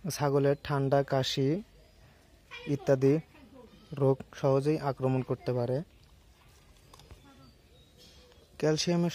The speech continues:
সমস্যার কারণে ছাগল ঘাড় বেঁকিয়ে চলে, হাত পা বেঁকিয়ে চলে, ঠিকমতো চলাফেরা করতে পারে না এবং ছাগলের সাধারণ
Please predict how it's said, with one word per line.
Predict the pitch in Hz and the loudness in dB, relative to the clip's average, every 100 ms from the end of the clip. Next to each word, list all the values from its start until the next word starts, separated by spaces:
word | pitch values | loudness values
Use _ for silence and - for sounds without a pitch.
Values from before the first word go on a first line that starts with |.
| - | -2
সমস্যার | 160 165 170 160 | -2 0 2 2
কারণে | 156 147 139 147 214 - - | 2 2 0 -2 -4 -14 -4
ছাগল | 143 139 143 135 | 0 2 0 0
ঘাড় | 135 139 - 139 | 0 0 -2 2
বেঁকিয়ে | 143 147 143 139 | 2 4 2 2
চলে, | 135 127 139 190 - - - - - - - | 2 2 0 -2 -14 -20 -20 -20 -20 -12 -4
হাত | 123 - - | -4 -4 -4
পা | 143 135 - 135 | 0 0 -2 -2
বেঁকিয়ে | 135 - 135 131 | -2 2 0 2
চলে, | 131 120 127 180 - - - - - | 0 0 0 -2 -10 -20 -20 -20 -4
ঠিকমতো | 139 131 135 139 | -2 2 0 2
চলাফেরা | 143 135 131 135 131 | 4 4 4 2 0
করতে | 131 - 120 | -2 0 0
পারে | 123 120 | 0 0
না | 127 185 - - - - - - - | -2 -6 -14 -20 -20 -20 -20 -12 -4
এবং | 127 127 147 - - - - _ _ _ - - _ | 0 2 0 -4 -14 -20 -20 _ _ _ -20 -20 _
ছাগলের | 147 147 139 143 139 | -2 2 4 4 2
সাধারণ | 139 135 143 | 0 4 4